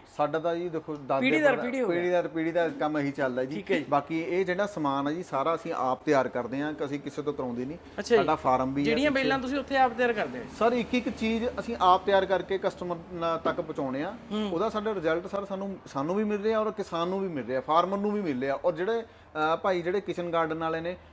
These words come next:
Speaker 1: ਮੈਂ ਤੁਹਾਨੂੰ ਇ-, ਇੱਕ ਆਪ ਬੀਤੀ ਸੁਣਾਉਣਾ ਹੈ ਵੀ ਇੱਕ ਬੰਦਾ, ਵਧੀਆ ਬੰਦਾ ਸੀਗਾ, ਮਤਲਬ ਲੈਂਡਲੋਰਡ ਬੰਦਾ ਸੀ, ਜ਼ਿਮੀਂਦਾਰ
Speaker 2: ਹੂੰ।
Speaker 1: ਬੰਦਾ ਸੀ, ਉਹ ਘਰੇ ਮਤਲਬ ਸਬਜ਼ੀ ਲਾਉਂਦਾ ਸੀ ਥੋੜ੍ਹਾ ਥੋੜ੍ਹੀ, ਉਹ ਸਾਡੇ ਕੋਲੋਂ ਹੁਣ ਚਾਰ ਚਾਰ ਪੰਜ ਪੰਜ ਬੇਲਾਂ ਲੈ ਗਿਆ।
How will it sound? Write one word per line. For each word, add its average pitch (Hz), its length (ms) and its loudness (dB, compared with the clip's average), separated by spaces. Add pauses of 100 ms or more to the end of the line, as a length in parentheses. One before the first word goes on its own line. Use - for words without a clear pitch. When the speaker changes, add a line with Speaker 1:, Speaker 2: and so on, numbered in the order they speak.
(120)
Speaker 1:
ਮੈਂ 156 100 -2
ਤੁਹਾਨੂੰ 208 220 -4
ਇ-, 190 220 -6
ਇੱਕ 196 240 -2 (360)
ਆਪ 160 260 4
ਬੀਤੀ 160 320 -6
ਸੁਣਾਉਣਾ 127 540 -6
ਹੈ 202 60 -12 (340)
ਵੀ 175 160 0
ਇੱਕ 180 180 -6
ਬੰਦਾ, 180 720 2
ਵਧੀਆ 165 380 0
ਬੰਦਾ 156 260 -2
ਸੀਗਾ, 147 340 -4 (140)
ਮਤਲਬ 143 320 -4
ਲੈਂਡਲੋਰਡ 131 460 -2
ਬੰਦਾ 120 260 -2
ਸੀ, 160 120 -10
ਜ਼ਿਮੀਂਦਾਰ 123 460 -4
Speaker 2:
ਹੂੰ। 117 80 -4
Speaker 1:
ਬੰਦਾ 110 180 -6
ਸੀ, 156 200 -12
ਉਹ 233 100 -6
ਘਰੇ 220 260 0
ਮਤਲਬ 196 340 -4
ਸਬਜ਼ੀ 175 280 -2
ਲਾਉਂਦਾ 139 240 -2
ਸੀ 117 120 -8
ਥੋੜ੍ਹਾ 120 240 -4
ਥੋੜ੍ਹੀ, 131 220 -8 (360)
ਉਹ 220 60 0
ਸਾਡੇ 196 260 0
ਕੋਲੋਂ 214 180 0
ਹੁਣ 220 140 -2
ਚਾਰ 208 220 2
ਚਾਰ 202 200 0
ਪੰਜ 202 200 -4
ਪੰਜ 202 120 -2
ਬੇਲਾਂ 185 280 2
ਲੈ 143 160 0
ਗਿਆ। 98 180 -6